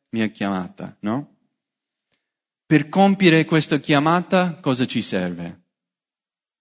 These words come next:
La forza, no? Aiuto.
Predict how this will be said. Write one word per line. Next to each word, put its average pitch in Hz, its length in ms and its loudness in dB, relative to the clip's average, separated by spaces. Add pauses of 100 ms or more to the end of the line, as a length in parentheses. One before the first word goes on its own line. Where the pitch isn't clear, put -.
(580)
La 104 100 -6
forza, 110 600 -8 (320)
no? 131 200 -8
Aiuto. 143 720 -6